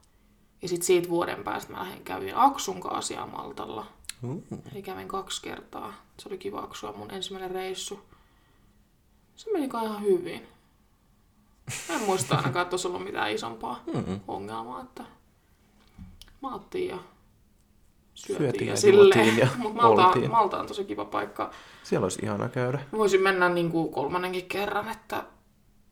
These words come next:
Speaker 1: eihän siellä, niinku, mitään sinällä nähtävää oo. Et
Speaker 2: Mm.
Speaker 1: Valletta, sehän on kiva semmonen vanha kaupunki. Siellä on kiva.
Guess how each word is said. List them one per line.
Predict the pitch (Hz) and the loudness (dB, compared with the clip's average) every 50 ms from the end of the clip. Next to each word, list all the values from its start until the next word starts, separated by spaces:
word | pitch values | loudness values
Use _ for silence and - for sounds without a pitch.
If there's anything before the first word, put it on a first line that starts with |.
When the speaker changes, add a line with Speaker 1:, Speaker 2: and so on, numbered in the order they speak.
| _ - - | _ -6 -4
Speaker 1:
eihän | - 170 170 | -4 -2 -2
siellä, | 170 175 170 | -2 0 0
niinku, | 175 175 180 | 0 0 0
mitään | 185 185 180 185 175 | -2 0 2 2 2
sinällä | 170 175 170 165 165 165 | 2 0 0 0 0 2
nähtävää | 165 165 160 165 - - - - - - - 107 104 107 107 | 2 0 -2 -2 -6 -6 -6 -6 -4 -2 0 0 0 0 0
oo. | 110 127 156 | 0 0 0
Et | 180 | 0
Speaker 2:
Mm. | 160 135 | 2 6
Speaker 1:
Valletta, | 185 185 175 156 151 139 - - 165 180 | 8 8 8 8 6 2 2 2 2 0
sehän | 175 - - 185 170 160 160 | 0 0 0 0 0 0 0
on | 170 | 0
kiva | 175 - 190 - 180 185 | 0 -2 -4 -2 -4 -6
semmonen | - - 185 185 - - - - - - | -6 -8 -10 -10 -10 -8 -8 -8 -8 -6
vanha | - 208 196 185 185 190 | -6 -6 -6 -6 -6 -6
kaupunki. | - 190 196 202 196 214 208 208 208 202 202 - - - _ _ _ _ _ _ _ _ _ _ _ _ _ _ - - - - | -2 -2 -2 -2 -2 -6 -8 -8 -8 -10 -10 -12 -16 -20 _ _ _ _ _ _ _ _ _ _ _ _ _ _ -18 -18 -18 -16
Siellä | - - - 220 - - | -18 -16 -14 -14 -14 -14
on | 202 202 | -14 -14
kiva. | 202 208 208 208 | -12 -12 -12 -12